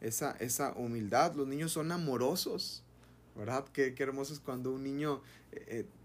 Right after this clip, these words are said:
tiene esta capacidad de amar, ¿verdad? Esta hermosa capacidad que Dios les da de, de abrazar, de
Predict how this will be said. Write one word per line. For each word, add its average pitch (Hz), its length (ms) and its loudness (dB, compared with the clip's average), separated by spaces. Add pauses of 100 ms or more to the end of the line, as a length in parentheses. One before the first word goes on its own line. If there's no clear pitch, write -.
tiene 117 240 -2
esta 123 260 -6
capacidad 113 640 0
de 104 200 -2
amar, 135 520 2
¿verdad? 120 380 0 (200)
Esta 120 200 -6
hermosa 127 380 -6
capacidad 113 480 -4
que - 120 -6
Dios 120 180 -2
les 123 180 -2
da 117 180 0
de, 123 160 -2 (380)
de 113 120 -2
abrazar, 120 800 2
de 135 180 0